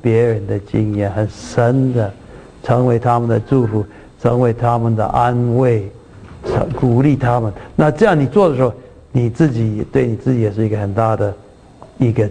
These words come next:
祝福啊。所以从这个角度，他说不管你遇到任何事情，不管你遇到什么事情，哦，就是很大的苦难啊，其实也是一个蒙祝福的机会。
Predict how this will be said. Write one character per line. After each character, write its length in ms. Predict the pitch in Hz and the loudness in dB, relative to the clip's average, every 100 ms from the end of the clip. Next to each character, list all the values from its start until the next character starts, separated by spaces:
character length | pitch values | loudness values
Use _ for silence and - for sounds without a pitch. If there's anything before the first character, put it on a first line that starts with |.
| - | 0
祝 240 | 127 104 95 - | 0 0 -2 -8
福 200 | - 95 | -8 -6
啊。 160 | 95 - - - | -6 -8 -14 -14
所 140 | - 185 | 0 2
以 20 | |
从 220 | 190 208 | 4 2
这 100 | 233 | 2
个 80 | 226 | 2
角 340 | 107 113 107 113 | 0 -2 -2 -2
度， 320 | 180 147 104 - - - - | 0 0 -2 -10 -18 -12 -2
他 120 | 214 | 2
说 120 | 220 | 2
不 140 | 185 | 2
管 160 | 233 175 | 2 2
你 60 | 160 | 4
遇 160 | 240 | 4
到 180 | 254 226 - - - | 2 0 -4 -16 -2
任 180 | 269 202 | 0 2
何 100 | 160 | 0
事 160 | 220 | -2
情， 200 | 208 143 | -2 -2
不 160 | 135 262 | -2 0
管 120 | 262 | 2
你 60 | 185 | 4
遇 140 | 226 | 4
到 160 | 240 190 | 2 0
什 120 | 139 | -2
么 80 | 143 | -2
事 160 | 185 | -2
情， 220 | - - 98 - - - - - _ - - - - | -2 -6 -12 -16 -20 -20 -20 -20 _ -20 -20 -8 0
哦， 280 | 135 104 - - - - - - - _ - - | 0 0 -6 -18 -20 -20 -20 -20 -20 _ -10 0
就 120 | 254 | 2
是 140 | 226 | 4
很 240 | 180 151 156 - | 4 2 0 0
大 220 | - 233 | 0 2
的 100 | 190 | 2
苦 280 | - - 160 | 0 2 2
难 260 | 269 226 117 - - _ _ _ _ - - - - - - - | 4 0 -2 -12 -20 _ _ _ _ -20 -20 -20 -20 -20 -10 -2
啊， 240 | 127 113 - | -2 -2 -6
其 140 | - 156 | 0 2
实 140 | 156 | 2
也 320 | - 127 117 | 2 4 2
是 200 | 113 165 | 2 2
一 100 | 160 | 4
个 220 | 139 117 101 - - - | 2 0 -4 -12 -20 -4
蒙 260 | 113 110 101 - | -2 -2 -6 -2
祝 180 | 185 139 | 2 2
福 220 | - 113 | 0 -2
的 180 | 110 107 | 0 0
机 360 | 107 120 113 107 | 0 0 0 0
会。 280 | 117 98 | 0 -2